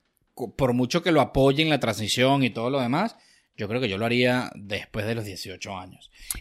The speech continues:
Y no porque sea mayor de edad, ni mucho menos, sino porque yo creo que la, en, en la etapa de la pubertad y de la,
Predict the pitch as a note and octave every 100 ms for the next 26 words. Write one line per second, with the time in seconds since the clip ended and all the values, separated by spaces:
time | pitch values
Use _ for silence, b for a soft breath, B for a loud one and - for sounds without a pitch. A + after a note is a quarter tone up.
0 | - F3 D#3+ D3+ G3 G3 - E3 F3 C#3+
1 | C#3+ D3 D3 D3 D#3 C3 A2+ C3+ A#2+ G2+
2 | B2 B2 A#2 B2 A#2+ B2+ - C3+ E3 F#3+
3 | G3 D3 C#3 B2+ - A#2 A2 - D#3+ F3+
4 | C3+ B2+ A#2 G2+ C#3 F3+ E3 G#2 F#2+